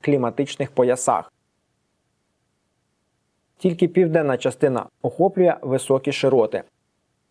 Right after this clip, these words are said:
Особливістю клімату є вітри. Сезонні мусони біля берегів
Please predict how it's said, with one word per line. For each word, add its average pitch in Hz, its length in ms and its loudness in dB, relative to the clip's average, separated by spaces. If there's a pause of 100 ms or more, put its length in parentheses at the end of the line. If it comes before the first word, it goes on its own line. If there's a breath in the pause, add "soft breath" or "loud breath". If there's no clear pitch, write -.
(2750)
Особливістю 147 840 2 (140)
клімату 190 420 2
є 135 240 2
вітри. 143 400 0 (2250)
Сезонні 165 560 2
мусони 147 480 0
біля 135 260 2
берегів 139 500 -2